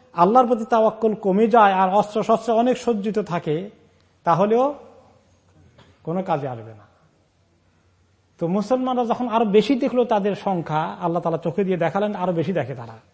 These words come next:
তখন তারা চিন্তা করলো যে, "আল্লাহ, তোমার সাহায্য ছাড়া আমরা কিচ্ছু করতে পারবো না।" পরিপূর্ণ তাওয়াক্কুল সৃষ্টি হয়ে গেল। বর্তমান জামানার জন্য শিক্ষা, মুসলমানরা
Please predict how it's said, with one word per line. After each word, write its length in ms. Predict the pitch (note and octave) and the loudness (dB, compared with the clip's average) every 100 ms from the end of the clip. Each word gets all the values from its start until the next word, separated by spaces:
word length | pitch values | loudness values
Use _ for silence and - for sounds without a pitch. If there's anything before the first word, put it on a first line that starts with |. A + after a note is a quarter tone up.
| _ _ _ _ _ _ _ | _ _ _ _ _ _ _
তখন 240 | G#3 G3 A#3+ | -2 0 0
তারা 160 | A#3+ | -2
চিন্তা 260 | A3+ G#3+ G3 | 0 -2 -2
করলো 160 | G3 | -2
যে, 80 | F#3+ | -2
"আল্লাহ, 400 | F3 F#3 G3 F3+ | -2 0 0 0
তোমার 220 | - B3 B3+ | -2 -4 -4
সাহায্য 420 | - G3 G#3+ G#3+ | -4 -4 -2 -4
ছাড়া 220 | A3+ G#3+ | -4 -4
আমরা 220 | G#3+ A3 | -2 -6
কিচ্ছু 840 | A3+ - C#4 - _ _ - D4 | -6 -6 -6 -6 _ _ -4 -2
করতে 280 | C4+ F#3+ - | 0 -2 -4
পারবো 280 | C#3+ C3 B2 | -4 -6 -8
না।" 100 | B2+ | -14
পরিপূর্ণ 580 | - B3 B3+ - C#4+ C4+ | 0 2 2 0 -2 0
তাওয়াক্কুল 500 | C4+ C4 C4+ - B3+ | 2 2 2 0 -2
সৃষ্টি 320 | - F3 D3+ | -2 -6 -8
হয়ে 240 | B2+ A#2 | -8 -10
গেল। 160 | G#2+ G#2 G#2 _ _ _ _ _ _ _ _ _ _ _ _ _ _ _ _ _ _ _ _ _ _ _ _ _ | -14 -18 -20 _ _ _ _ _ _ _ _ _ _ _ _ _ _ _ _ _ _ _ _ _ _ _ _ _
বর্তমান 440 | C#3+ E3+ E3+ E3+ E3 | -2 -2 -2 -4 -4
জামানার 340 | E3 E3 E3 | -4 -4 -4
জন্য 220 | D#3+ F3 | -4 -6
শিক্ষা, 420 | E3 - - - C#3+ | -6 -10 -12 -10 -6
মুসলমানরা 840 | D3 D3+ G3+ F#3+ G3 F#3 E3+ E3 | -6 -6 -6 -4 -4 -4 -4 -6